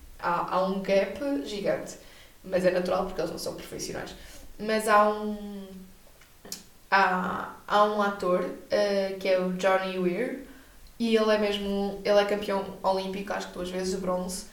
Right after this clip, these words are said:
eh, e ele teve na série, ehm,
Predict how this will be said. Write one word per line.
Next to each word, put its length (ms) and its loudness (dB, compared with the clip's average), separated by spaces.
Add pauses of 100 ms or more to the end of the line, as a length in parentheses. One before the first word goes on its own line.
(480)
eh, 600 10
e 260 -2
ele 200 6
teve 280 -4
na 140 -2
série, 460 -2 (100)
ehm, 500 -6